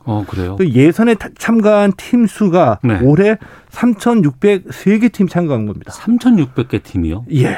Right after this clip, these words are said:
Speaker 1: 아, 근데 사 강에 갔어요, 지금.
Speaker 2: 백삼십일 명인 고등학교가.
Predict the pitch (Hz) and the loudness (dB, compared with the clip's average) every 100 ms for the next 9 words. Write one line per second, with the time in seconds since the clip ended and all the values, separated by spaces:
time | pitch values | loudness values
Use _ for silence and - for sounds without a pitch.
0 | - - 85 82 76 - 160 151 127 139 | -10 -16 -12 -10 -12 -4 -2 0 -2 0
1 | 147 123 98 - 107 92 - 120 139 220 | 0 0 -4 -6 -8 -8 -6 -4 -2 -2
2 | 214 202 180 160 156 139 190 196 - - | -2 0 2 2 2 2 0 -2 -8 -2
3 | 143 139 120 - 127 95 | 0 2 0 -2 -6 -4